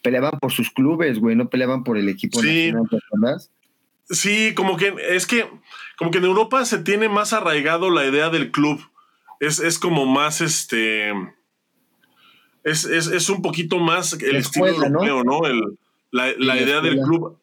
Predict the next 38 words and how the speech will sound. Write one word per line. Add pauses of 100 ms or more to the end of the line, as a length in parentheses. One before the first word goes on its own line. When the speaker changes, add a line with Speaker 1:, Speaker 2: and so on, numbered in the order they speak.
(600)
Speaker 2:
Aquí
en
América
me
parece
que
es
más (460)
el
estilo
core-,
y
raro
porque
el
estilo
coreano,
pues,
también
son
un
montón
de
clubes, (420)
pero
allá
como
que
trabajan
más, (380)
tienen
como
más
la
idea
de
selección
nacional,